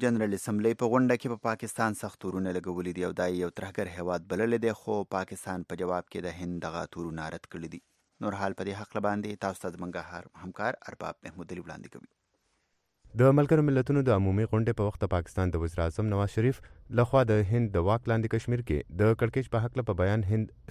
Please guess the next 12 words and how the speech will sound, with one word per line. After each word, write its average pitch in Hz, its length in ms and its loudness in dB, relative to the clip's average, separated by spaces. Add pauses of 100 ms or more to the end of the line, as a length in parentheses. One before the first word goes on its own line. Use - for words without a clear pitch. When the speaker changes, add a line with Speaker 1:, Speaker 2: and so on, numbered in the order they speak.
Speaker 2:
سخت - 400 -2
عکس - 240 -10
العمل 87 320 2
څرګند 82 400 0
کړی 82 180 2
دی. 80 80 -4 (1300)
د 135 160 10
ملګرو 143 300 4
ملتونو 127 340 2
لپاره 120 320 0
د 90 140 2
هند 107 200 0